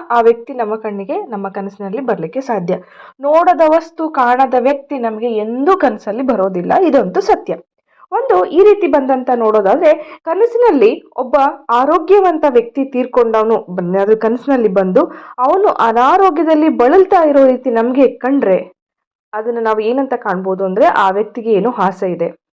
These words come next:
ಅದನ್ನ ಅವನು ಪೂರೈಕೆ ಮಾಡ್ಕೊಳ್ಬೇಕು, ಮಾಡ್ಕೊಳ್ಲಿಕ್ಕೆ ಬಯಸ್ತಾ ಇದ್ದಾನೆ. So ಹಾಗಾಗಿ ಇನ್ನೊಂದು ಏನ್ ಹೇಳುತ್ತೆ ಅಂದ್ರೆ, ನಮ್ಮ ಮನೆಯಲ್ಲಿ ಯಾರೋ ಅನಾರೋಗ್ಯಕ್ಕೆ ಒಳಗಾಗ್ತಾರೆ ಅನ್ನೋ ಒಂದು ಸೂಚನೆಯನ್ನ ಕೊಡುತ್ತೆ. ಹಾಗೇನೆ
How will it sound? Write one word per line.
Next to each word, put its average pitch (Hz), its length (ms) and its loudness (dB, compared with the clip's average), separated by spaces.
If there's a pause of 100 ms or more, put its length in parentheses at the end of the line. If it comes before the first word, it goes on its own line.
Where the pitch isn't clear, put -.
(180)
ಅದನ್ನ 254 300 -4
ಅವನು 262 180 0
ಪೂರೈಕೆ 262 480 0 (480)
ಮಾಡ್ಕೊಳ್ಬೇಕು, 226 1120 -4 (600)
ಮಾಡ್ಕೊಳ್ಲಿಕ್ಕೆ 226 640 -2
ಬಯಸ್ತಾ 311 440 0
ಇದ್ದಾನೆ. 170 520 -4 (320)
So 370 60 -8
ಹಾಗಾಗಿ 294 720 -2 (360)
ಇನ್ನೊಂದು 349 280 -6
ಏನ್ 302 120 -2
ಹೇಳುತ್ತೆ 233 320 0
ಅಂದ್ರೆ, 285 380 -4 (120)
ನಮ್ಮ 302 260 -4
ಮನೆಯಲ್ಲಿ 320 420 2
ಯಾರೋ 269 280 4
ಅನಾರೋಗ್ಯಕ್ಕೆ 254 760 0
ಒಳಗಾಗ್ತಾರೆ 220 880 -4 (280)
ಅನ್ನೋ 202 160 -12
ಒಂದು 240 240 -6
ಸೂಚನೆಯನ್ನ 285 800 0
ಕೊಡುತ್ತೆ. 220 420 -6 (840)
ಹಾಗೇನೆ 320 640 -2